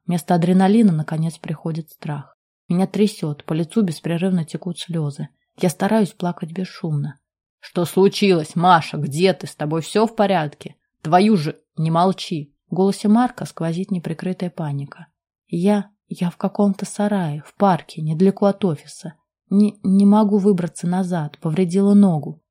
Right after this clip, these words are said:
тараторю шепотом. «Прости, где ты застряла? Я не ослышался».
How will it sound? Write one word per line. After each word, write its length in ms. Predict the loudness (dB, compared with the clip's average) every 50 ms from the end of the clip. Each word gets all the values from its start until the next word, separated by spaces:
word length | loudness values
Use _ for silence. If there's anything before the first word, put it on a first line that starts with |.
| _ _ -10
тараторю 500 | -8 -6 -6 -4 -2 -2 0 0 -2 -4
шепотом. 580 | -6 -8 -8 -8 -8 -10 -12 -14 -12 -12 -12 -12 _ _ _ -4
«Прости, 720 | 0 2 2 2 0 -2 -6 -10 -8 -8 -8 -8 -12 _ _ _
где 320 | -4 -2 -2 0 0 2
ты 140 | 4 6 6
застряла? 760 | 6 6 4 2 0 -2 0 2 4 4 4 2 0 -4 -10 _ _
Я 180 | -2 2 2 4
не 120 | 4 4 2
ослышался». 840 | 0 0 -2 -2 0 0 0 0 -2 -4 -6 -6 -6 -10 -16 -16